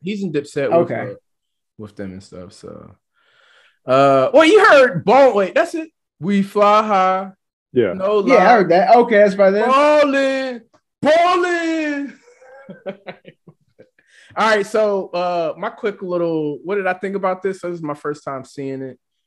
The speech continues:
Speaker 1: Um, I enjoyed it. Thought it was dope. Uh, and I'm just gonna be quick with mine. Uh, <clears throat> if there was a scene, yo, so Malcolm, I mean, Theo just kinda referred to it.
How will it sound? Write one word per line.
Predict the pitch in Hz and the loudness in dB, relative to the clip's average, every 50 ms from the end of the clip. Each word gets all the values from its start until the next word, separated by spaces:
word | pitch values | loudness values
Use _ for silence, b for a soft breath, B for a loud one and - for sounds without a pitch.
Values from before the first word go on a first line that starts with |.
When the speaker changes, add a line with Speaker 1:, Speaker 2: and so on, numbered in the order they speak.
| _ _ _ _ | _ _ _ _
Speaker 1:
Um, | 117 117 117 113 113 107 104 101 104 - _ | -12 -10 -10 -10 -10 -12 -12 -14 -16 -12 _
I | 156 160 | -6 -6
enjoyed | 156 147 143 180 151 139 113 | -6 -4 -2 -2 -2 -2 -4
it. | 104 - _ _ _ _ - | -8 -14 _ _ _ _ -8
Thought | 131 123 | -8 -8
it | 123 | -8
was | 117 110 107 | -10 -12 -12
dope. | - 123 117 107 90 - _ _ _ _ _ _ _ _ _ _ _ - | -10 -10 -10 -10 -12 -16 _ _ _ _ _ _ _ _ _ _ _ -8
Uh, | 113 117 120 117 113 113 113 113 113 101 - - - | -6 -4 -4 -4 -4 -4 -4 -6 -6 -8 -10 -10 -8
and | 131 135 139 135 135 131 135 | -6 -4 -4 -4 -4 -4 -4
I'm | 143 185 | -6 -6
just | 220 - | -6 -6
gonna | 233 202 175 | -8 -8 -8
be | 160 156 147 | -8 -10 -10
quick | - - 165 147 - | -4 -4 -4 -2 -2
with | 135 123 | -4 -4
mine. | 123 123 127 120 117 113 - | -4 -4 -4 -6 -6 -8 -8
Uh, | 120 113 110 110 - - | -8 -8 -8 -10 -12 -10
<clears throat> | _ | _
if | - - 214 202 - - - - _ _ _ _ _ _ _ _ | -10 -8 -8 -8 -8 -8 -12 -14 _ _ _ _ _ _ _ _
there | - 415 403 | -2 0 2
was | 254 185 | 2 0
a | 170 | 0
scene, | 160 - - 208 208 208 214 208 208 202 - _ _ | -4 -4 -2 0 0 0 0 -2 -6 -10 -16 _ _
yo, | 151 156 156 151 | -4 -4 -4 -4
so | - 175 | -6 -8
Malcolm, | 185 208 226 220 190 170 151 - _ | -6 -6 -6 -8 -10 -14 -16 -10 _
I | 156 | -6
mean, | 160 156 147 151 | -4 -4 -6 -4
Theo | 208 202 180 165 | -2 -2 0 -2
just | 147 131 123 | -2 -6 -10
kinda | - 156 143 131 | -10 -8 -8 -6
referred | 120 117 113 - 127 123 113 117 - | -8 -8 -8 -6 -6 -6 -6 -8 -10
to | 113 104 | -12 -12
it. | 92 80 | -12 -14